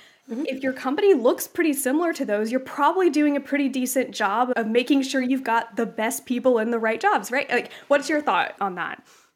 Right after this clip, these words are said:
Speaker 1: I think it's so interesting. A long time ago, someone told me that you hire in your likeness,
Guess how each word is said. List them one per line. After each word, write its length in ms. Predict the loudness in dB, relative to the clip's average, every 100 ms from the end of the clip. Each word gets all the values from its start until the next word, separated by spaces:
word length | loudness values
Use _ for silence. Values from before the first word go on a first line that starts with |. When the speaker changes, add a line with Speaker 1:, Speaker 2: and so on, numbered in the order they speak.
| -4
Speaker 1:
I 80 | 0
think 160 | 2
it's 100 | 2
so 180 | 2 2
interesting. 480 | 2 2 0 2 0
A 80 | 0
long 160 | 0
time 260 | -2 -2 -2
ago, 180 | 2 2
someone 420 | 2 -2 -2 -2
told 260 | 2 2 2
me 460 | 0 0 0 0
that 220 | 0 0
you 100 | 0
hire 540 | -2 0 2 2 2 0
in 200 | -2 -2
your 160 | 0
likeness, 920 | 2 0 -2 -6 -8 -6 -8 -10 -12